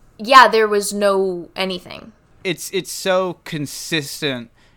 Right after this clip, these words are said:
Speaker 2: in its, like, joylessness and half measures that, like, you,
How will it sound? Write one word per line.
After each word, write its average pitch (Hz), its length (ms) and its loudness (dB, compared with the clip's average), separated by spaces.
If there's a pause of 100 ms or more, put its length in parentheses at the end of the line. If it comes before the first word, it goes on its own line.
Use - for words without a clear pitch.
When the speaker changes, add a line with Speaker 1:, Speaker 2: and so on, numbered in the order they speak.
(160)
Speaker 2:
in 143 380 0
its, 143 360 -6
like, 127 420 -4 (340)
joylessness 143 800 -2
and 131 140 -8
half 131 340 0
measures 127 640 -6 (340)
that, 139 320 0
like, 135 480 -2 (460)
you, 165 200 -6